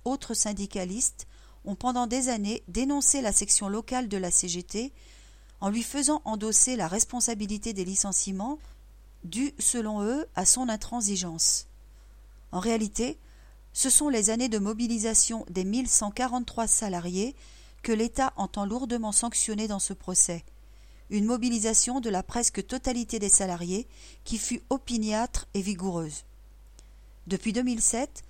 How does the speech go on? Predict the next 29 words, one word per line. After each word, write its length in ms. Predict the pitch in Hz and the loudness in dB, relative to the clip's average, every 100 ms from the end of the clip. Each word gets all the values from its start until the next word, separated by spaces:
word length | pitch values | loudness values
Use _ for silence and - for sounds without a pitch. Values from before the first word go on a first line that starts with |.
| - - - - | -20 -20 -10 -2
la 100 | 220 | 0
direction 540 | 226 247 - 277 277 | 2 2 2 2 2
a 100 | 196 | -2
cherché 500 | 196 220 220 - 226 - | 0 -2 0 0 0 -2
en 140 | 226 | -4
vain 320 | 196 202 294 - - - | 0 -2 -2 -10 -20 -12
à 140 | - 190 | 0 0
imposer 540 | 240 - 269 240 285 - | 0 0 0 0 -2 -2
une 160 | 196 | -2
réorganisation 840 | 185 220 233 208 208 208 202 - 208 | 0 0 0 -2 -2 0 -2 -2 -6
du 140 | 185 | -4
travail 540 | - 190 185 240 277 - | -4 -4 -2 -2 -2 -4
et 80 | 185 | -2
des 120 | 185 | -2
plans 240 | - 233 262 | -2 -2 -2
de 100 | 214 | -2
licenciement. 680 | 196 - 190 - 180 156 - - - - - - - - - - | 0 0 0 0 -2 -8 -10 -20 -20 -20 -20 -20 -20 -20 -20 -8
Une 140 | 214 208 | 0 2
succession 540 | - 247 240 - 240 | 4 4 4 4 2
de 80 | 190 | -4
coups 220 | 180 214 | -4 -6
de 40 | - | -4
colère, 520 | 208 196 190 277 - - - - | -2 0 2 0 -6 -18 -16 -2
de 100 | 196 | 0
grèves 340 | 202 208 - | 2 0 -2
ponctuelles 600 | - 247 - 220 220 233 - | -2 -2 -2 0 0 0 -2
mais 120 | 180 | -6
quasi 300 | 175 175 175 | -2 0 -2
totales, 500 | - 226 - 202 262 | -2 -2 0 0 -2